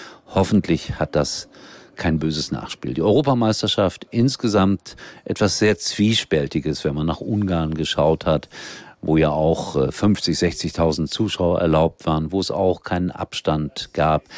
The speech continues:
Dann die Geschichte in München, als man nicht die Regenbogenfarben ans, äh, Stadion projizieren durfte. Ja, eigentlich schade dann, dass Hymnen ausgepfiffen wurden von den Engländern, auch heute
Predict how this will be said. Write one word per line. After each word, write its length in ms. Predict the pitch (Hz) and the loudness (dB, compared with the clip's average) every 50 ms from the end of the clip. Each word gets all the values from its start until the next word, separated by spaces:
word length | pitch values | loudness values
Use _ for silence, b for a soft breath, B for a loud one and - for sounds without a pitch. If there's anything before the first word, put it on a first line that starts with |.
| B B B B B B | B B B B B B
Dann 160 | 90 87 90 | 2 4 4
die 80 | 90 | 4
Geschichte 460 | 85 92 87 - - 101 85 - - 104 | 2 0 0 0 2 0 0 2 2 4
in 160 | 104 107 107 | 4 6 6
München, 840 | 95 98 110 117 120 117 113 95 - - - 104 98 95 92 90 87 | 6 6 6 4 4 2 0 -4 -6 -4 0 0 2 2 2 2 0
als 320 | - 80 87 87 - - | 0 0 -2 -2 -2 -2
man 340 | 90 85 78 78 80 71 67 - | -2 0 0 0 -2 -4 -6 -4
nicht 560 | 85 82 90 101 - - - - - - - | 0 2 2 2 2 -2 -8 -12 -12 -10 -4
die 100 | - 82 | -2 0
Regenbogenfarben 1120 | 80 80 90 98 95 87 78 78 82 82 87 82 76 - - 71 73 82 80 - 80 76 - B B B B B B B | 2 4 4 4 4 2 2 0 0 0 -2 -4 -6 -4 -2 -2 0 -2 -2 -4 -4 -6 -8 B B B B B B B
ans, 440 | B - 85 82 82 - - - - | B -2 0 0 0 0 -2 -2 2
äh, 160 | 87 80 76 | 2 2 2
Stadion 500 | - - 73 73 90 80 82 85 82 78 | 0 0 0 0 2 2 2 0 0 -2
projizieren 800 | - - - 76 78 73 69 - - - 78 76 76 78 76 71 | -2 -2 0 2 2 2 0 -2 -6 -6 -2 -2 0 0 0 0
durfte. 500 | - 71 76 76 - - - 87 76 71 B B B B B B B B B B B | 0 -2 -2 -2 -4 -2 0 0 0 0 B B B B B B B B B B B
Ja, 280 | - 95 90 78 - - - - | 0 2 2 2 0 -4 -8 -4
eigentlich 340 | - 98 95 92 - 82 - | 0 2 2 2 2 0 -2
schade 380 | - - 80 78 82 82 80 | 0 2 2 2 2 2 0
dann, 440 | 71 85 82 82 82 87 92 87 85 | 0 0 0 2 2 2 0 0 -2
dass 420 | - 90 87 - - - - - - | 0 0 0 0 -2 -6 -8 -6 0
Hymnen 400 | - 120 127 135 127 117 107 110 | 2 2 4 4 4 2 2 0
ausgepfiffen 840 | - 85 95 98 - - - 85 - - 92 85 - - 87 73 67 | 0 0 0 0 0 -2 -4 -4 -2 0 0 0 0 0 -2 -2 0
wurden 420 | 69 73 82 90 85 85 85 78 | 2 2 4 4 4 2 0 -2
von 240 | - - - 80 80 | -2 -4 -4 -2 -2
den 160 | 78 76 78 | -2 -2 -4
Engländern, 560 | 62 65 76 85 82 80 82 80 78 76 73 | -4 -4 -4 -2 0 0 0 0 -2 -2 -2
auch 200 | 67 71 69 - - B B B B B B B | -4 -6 -6 -8 -10 B B B B B B B
heute 520 | - 73 76 85 80 - 82 78 76 76 | 2 2 4 4 4 4 4 4 4 2